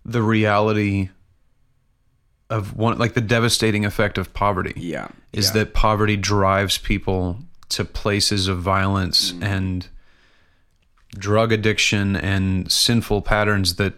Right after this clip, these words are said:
Speaker 1: I mean, th-, yeah, it's just a product of, of, of poverty.
Speaker 2: Yeah.
Speaker 1: And that's why I, I actually, I'm, I'm glad that we're talking about this because I have heard people ask before,
Speaker 2: Mm.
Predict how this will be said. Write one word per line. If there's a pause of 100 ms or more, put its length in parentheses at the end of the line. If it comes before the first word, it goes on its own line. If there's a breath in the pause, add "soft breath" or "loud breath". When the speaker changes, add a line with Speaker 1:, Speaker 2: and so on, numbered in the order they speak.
(880)
Speaker 1:
I
mean,
th-,
yeah,
it's
just
a
product
of,
of,
of (160)
poverty. (140 loud breath)
Speaker 2:
Yeah.
Speaker 1:
And
that's
why
I, (500 loud breath)
I
actually,
I'm,
I'm
glad
that
we're
talking
about
this
because (1080)
I
have
heard
people
ask
before,
Speaker 2:
Mm.